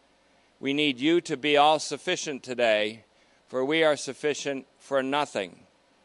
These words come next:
and all our sufficiency is of you.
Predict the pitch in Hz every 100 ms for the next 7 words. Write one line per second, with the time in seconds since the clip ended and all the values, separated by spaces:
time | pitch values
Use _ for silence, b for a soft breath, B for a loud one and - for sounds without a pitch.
0 | _ _ _ _ - 117 123 139 143 139
1 | 123 - - 160 - 123 - 117 110 107
2 | _ _ _ 110 113 113 113 113 117 95